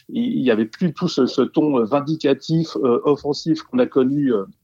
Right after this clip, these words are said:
euh, au début du, du premier procès. Il a, il a évidemment dit, euh,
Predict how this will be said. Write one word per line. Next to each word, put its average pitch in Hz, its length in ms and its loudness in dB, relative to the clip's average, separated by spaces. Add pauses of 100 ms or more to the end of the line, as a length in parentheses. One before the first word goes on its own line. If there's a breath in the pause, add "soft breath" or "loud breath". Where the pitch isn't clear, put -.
(440)
euh, - 140 4
au 131 140 4
début 135 260 2
du, 120 340 2
du 123 140 -8
premier 123 300 2
procès. 165 480 0 (440 loud breath)
Il - 160 -10
a, - 40 -2 (160)
il 107 100 -18
a 107 40 -4
évidemment 123 400 2
dit, 135 300 2
euh, 110 240 6